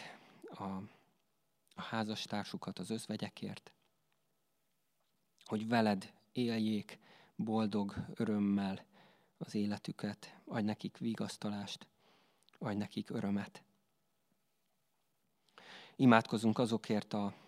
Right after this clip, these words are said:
házasságokért, kapcsolatokért, amelyek elhidegültek,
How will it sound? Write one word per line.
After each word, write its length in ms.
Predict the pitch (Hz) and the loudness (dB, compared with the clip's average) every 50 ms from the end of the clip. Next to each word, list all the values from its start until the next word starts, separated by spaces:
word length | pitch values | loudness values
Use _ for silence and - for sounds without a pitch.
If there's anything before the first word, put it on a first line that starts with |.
| - - _ _ _ _ - | -20 -20 _ _ _ _ -12
házasságokért, 1040 | - 120 120 117 110 117 104 - - 113 107 101 110 104 - - 107 101 98 - - | -2 0 0 2 2 0 -2 -2 -2 -2 -2 -2 -2 -4 -4 -4 -4 -4 -4 -4 -4
kapcsolatokért, 840 | - 117 - - - 113 110 104 - - 104 - - 104 101 - - | -4 -4 -4 -4 -4 -2 -2 -2 -4 -8 -10 -6 -6 -6 -4 -4 -2
amelyek 460 | 104 101 95 95 98 98 - - - _ - - - - - _ _ _ _ - | -2 0 0 -2 -2 -4 -6 -10 -16 _ -20 -20 -20 -20 -20 _ _ _ _ -6
elhidegültek, 1000 | _ 113 113 113 110 - 120 107 110 110 107 113 113 107 - - 113 107 - - | _ 0 0 0 0 -2 -2 -2 -2 -4 -4 -4 -4 -6 -4 -6 -8 -8 -8 -14